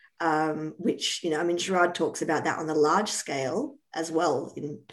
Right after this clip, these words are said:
books like Battling to the End. But even just between individuals,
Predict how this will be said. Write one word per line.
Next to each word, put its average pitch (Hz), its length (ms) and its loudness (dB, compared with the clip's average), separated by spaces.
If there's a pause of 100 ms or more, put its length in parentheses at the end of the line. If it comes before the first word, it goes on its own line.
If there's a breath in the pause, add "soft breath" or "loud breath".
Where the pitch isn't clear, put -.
books - 300 -6
like 151 180 -4
Battling 156 360 -6
to 156 120 -8
the 151 160 -2
End. 165 260 -4 (440 loud breath)
But - 160 2
even 269 240 4
just 202 200 2
between 175 500 0
individuals, 170 1160 -2